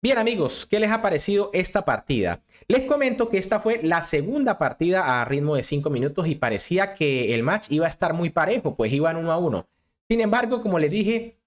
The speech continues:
nada más lejos de la verdad. Eh, Magnus Carlsen se impuso de manera abrumadora, aplastó al pobre Gukesh. Y como les dije en el video anterior, eh, lo curioso de este match es que no hubo tablas. Simplemente Magnus, eh, ganó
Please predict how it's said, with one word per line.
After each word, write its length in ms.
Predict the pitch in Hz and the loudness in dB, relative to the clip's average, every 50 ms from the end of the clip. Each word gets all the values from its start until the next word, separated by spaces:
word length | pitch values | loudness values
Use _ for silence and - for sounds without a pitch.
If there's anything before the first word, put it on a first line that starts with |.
| _ | _
nada 280 | - 135 143 156 165 160 | -4 -2 0 0 0 0
más 160 | 160 165 139 | 0 0 0
lejos 280 | - 160 160 165 175 160 | 0 0 0 0 0 0
de 100 | 151 131 | 0 2
la 120 | 123 117 113 | 2 2 2
verdad. 420 | 110 107 113 139 180 202 202 - _ _ _ _ _ _ - | 2 2 2 2 2 0 -2 -4 _ _ _ _ _ _ -2
Eh, 180 | 127 127 127 | -2 0 0
Magnus 400 | 127 147 156 156 151 160 151 156 | 2 2 0 0 0 -2 -4 -2
Carlsen 340 | - 170 160 151 - 165 151 | 0 0 0 0 0 -2 -2
se 140 | 143 139 127 | 0 0 0
impuso 420 | 120 110 - 151 160 147 - 165 | 0 -2 -2 -2 -2 0 0 0
de 140 | 147 131 117 | 0 2 2
manera 880 | 113 107 117 131 139 147 143 139 135 131 123 120 113 110 101 90 - - - | 0 0 0 0 0 0 0 0 0 0 0 0 0 0 0 -2 -6 -6 -4
abrumadora, 1000 | 101 107 107 104 107 107 107 107 107 104 107 131 170 190 196 185 185 131 92 - | -2 0 0 0 0 0 0 0 2 2 2 2 2 2 2 0 0 -2 -4 -2
aplastó 640 | 127 123 117 - - 113 107 - - - 156 160 156 | -2 -2 -2 0 0 -2 -2 -2 -4 -2 0 2 2
al 140 | 147 143 - | 0 0 0
pobre 260 | 147 139 143 143 139 | 0 0 0 0 0
Gukesh. 560 | 131 117 107 - - 220 226 214 220 - - - _ _ _ _ _ _ - | -2 -4 -2 0 0 0 2 0 -2 -6 -12 -16 _ _ _ _ _ _ -2
Y 140 | 285 302 | -2 0
como 180 | 294 302 269 247 | 0 2 2 2
les 140 | 226 202 196 | 2 2 2
dije 120 | 214 220 | 2 0
en 80 | 247 214 | 0 0
el 60 | 180 | 2
video 180 | 156 151 165 190 | 2 2 2 2
anterior, 500 | 202 - - 160 151 180 208 220 220 220 | 0 0 0 0 2 2 2 0 0 0
eh, 400 | 160 156 151 147 143 139 135 135 | 0 2 2 4 2 2 2 2
lo 240 | 131 135 143 139 139 | 2 0 0 0 -2
curioso 560 | - 131 127 151 180 214 208 - - 214 214 | -2 -2 0 0 0 0 0 0 0 -2 0
de 160 | 170 143 135 151 | 0 0 0 0
este 220 | - - - 175 | 0 -2 -2 -2
match 260 | 180 185 202 202 - - | 0 0 -2 -2 -4 -6
es 140 | 160 - | -8 -8
que 180 | - - 170 165 | -6 -4 -6 -4
no 220 | 147 156 165 175 | -2 -2 -2 0
hubo 300 | 175 170 156 160 165 160 | 0 0 0 0 0 0
tablas. 500 | - 165 147 127 104 92 87 87 - - _ _ _ _ _ _ _ _ | 2 2 2 2 0 0 -2 -4 -4 -8 _ _ _ _ _ _ _ _
Simplemente 540 | - 165 156 185 185 185 185 180 185 196 185 | -4 -2 0 0 0 0 0 0 0 0 0
Magnus, 840 | 185 185 185 185 185 180 180 185 185 180 180 170 156 143 - - - | 2 2 0 0 0 0 0 0 2 2 2 2 2 0 -2 -2 -2
eh, 360 | 120 120 120 120 120 117 113 123 | 0 0 2 2 0 0 2 0
ganó 420 | 127 123 135 175 208 208 - - | 0 0 0 0 -2 -2 -4 -8